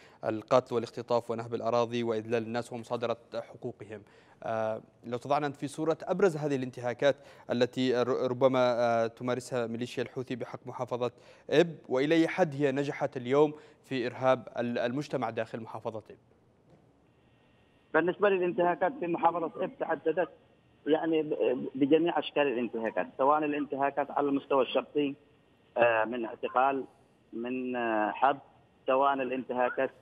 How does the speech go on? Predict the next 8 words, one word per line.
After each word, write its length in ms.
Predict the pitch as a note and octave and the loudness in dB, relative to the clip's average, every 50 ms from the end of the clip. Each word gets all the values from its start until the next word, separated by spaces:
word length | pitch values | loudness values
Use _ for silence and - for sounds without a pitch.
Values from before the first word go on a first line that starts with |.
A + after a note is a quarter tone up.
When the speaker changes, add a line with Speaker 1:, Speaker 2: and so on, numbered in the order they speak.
| - | -4
Speaker 2:
في 360 | - C3+ C3+ C3 C3 B2+ A#2+ B2 | 0 2 4 4 4 4 4 2
أخذ 160 | - - A2+ - - | 0 -2 -8 -4 -4
حقوق 320 | B2 - - B2+ A#2 - | -4 0 0 0 2 2
الغير، 380 | B2 A#2+ A2 B2 C3+ C#3+ C3+ - - - - _ _ _ _ - A#2 | 2 2 4 4 4 4 4 2 -6 -16 -20 _ _ _ _ -4 0
آه، 380 | A#2 A#2+ A2+ A2 A2 A2 A2 A2 | 2 4 4 4 4 4 4 2
تهباش 580 | - - B2 B2+ A#2+ A#2 A2+ C#3 C3+ - - | 0 0 0 0 0 2 2 2 2 2 2
الأراضي 680 | B2 A2+ F#2+ A#2+ B2 B2+ B2+ B2+ B2+ B2+ B2 B2+ B2+ A#2+ A2 | 0 2 4 4 4 4 4 4 4 4 4 4 2 0 -2
وخصوصًا 420 | G#2 - - C3 C3+ A#2+ - | -2 -4 -4 -4 -6 -2 -2